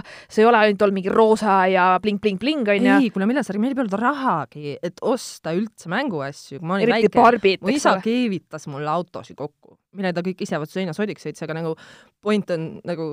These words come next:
Speaker 2: jääb, on ju. Et noh, meil ei olnud raha, et nukke osta. Ema väitis küll, et oi, see oli too aeg, kui defitsiit, nukk oli defitsiit, aga olgem ausad,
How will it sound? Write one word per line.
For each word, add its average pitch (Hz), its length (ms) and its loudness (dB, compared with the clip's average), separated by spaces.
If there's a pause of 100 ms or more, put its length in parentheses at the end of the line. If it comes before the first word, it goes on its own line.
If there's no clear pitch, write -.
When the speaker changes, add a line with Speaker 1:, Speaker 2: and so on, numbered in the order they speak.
Speaker 2:
jääb, 165 320 -2
on 135 160 -12
ju. 143 40 -16 (500)
Et - 120 -18
noh, - 140 -18 (220)
meil 202 180 -4
ei 190 80 0
olnud 233 320 0 (200)
raha, 214 220 -4
et - 100 -8
nukke 208 380 -8
osta. - 360 -18 (180)
Ema 220 320 2
väitis 180 260 -6
küll, 185 140 -8
et 175 100 -4
oi, 226 180 0
see 254 140 -2
oli 202 140 -2
too 220 240 2
aeg, 214 240 0
kui - 160 -12
defitsiit, 175 560 -8
nukk 214 320 -8
oli 165 100 -10
defitsiit, 156 460 -12
aga 147 160 -10 (560)
olgem 285 240 4
ausad, 208 320 2